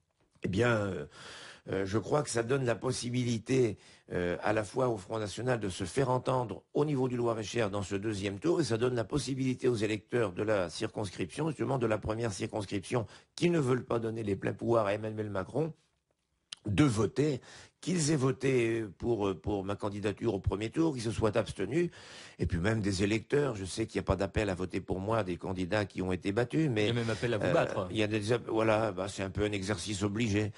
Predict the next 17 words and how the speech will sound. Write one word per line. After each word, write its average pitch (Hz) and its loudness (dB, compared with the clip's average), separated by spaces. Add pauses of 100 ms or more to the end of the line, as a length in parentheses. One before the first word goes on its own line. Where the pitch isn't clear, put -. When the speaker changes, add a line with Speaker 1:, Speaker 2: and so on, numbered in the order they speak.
(400)
Speaker 1:
Mais 107 2
je 104 4
crois 120 4
que, 98 2 (340)
euh, 87 0
certains 107 0
des 95 -2
électeurs, 101 0
euh, 90 0
de 87 -6
Damien 98 -2
Hainaut, 107 0
d'autres 95 -4
candidats, 98 0
bon, 110 -2 (460)
euh, 82 0 (480)
euh, - -8